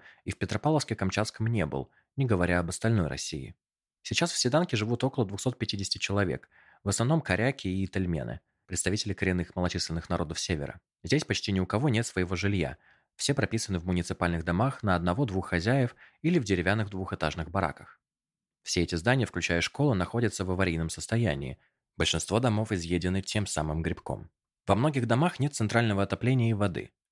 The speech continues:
Люди самостоятельно заготавливают дрова и ездят в лес к роднику.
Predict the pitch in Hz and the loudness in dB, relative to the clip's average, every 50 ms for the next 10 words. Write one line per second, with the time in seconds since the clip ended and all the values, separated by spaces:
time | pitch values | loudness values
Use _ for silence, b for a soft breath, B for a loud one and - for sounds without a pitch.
0 | _ _ - 110 101 104 - - 101 98 - - 120 117 104 92 - 80 80 80 | _ _ 0 2 2 2 2 2 2 2 4 2 4 4 4 2 2 -2 -2 -2
1 | 85 82 85 - 80 78 78 78 76 82 76 80 82 80 85 104 127 131 - - | -2 -2 0 0 0 0 0 0 0 0 0 2 0 2 4 2 2 2 -2 -4
2 | - 107 95 82 76 78 - 98 - - 82 78 76 - - - 87 82 80 87 | -4 -2 0 2 0 2 0 0 -2 0 0 0 0 -2 -2 -2 -2 0 0 -2
3 | 87 - - 58 - | -4 -4 -10 -14 -14